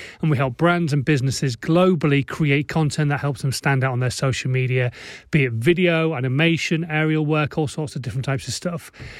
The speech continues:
However, a few years ago, it became obvious to me that not every brand, not every business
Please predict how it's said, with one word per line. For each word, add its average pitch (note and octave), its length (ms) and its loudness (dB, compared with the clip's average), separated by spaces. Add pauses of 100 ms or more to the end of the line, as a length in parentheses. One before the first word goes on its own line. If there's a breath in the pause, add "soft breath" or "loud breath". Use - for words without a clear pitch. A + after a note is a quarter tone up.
(140 loud breath)
However, F#3 440 4
a F3 140 -2
few A#3 240 2
years G3 260 4
ago, F3 280 2
it D#3+ 100 -6
became D#3 380 -4
obvious F3+ 340 4
to - 140 -4
me E3+ 260 4
that C3+ 160 0
not C#3 160 -4
every C3+ 160 -4
brand, F3 420 2
not A#3 160 0
every A3+ 120 2
business F#3+ 500 2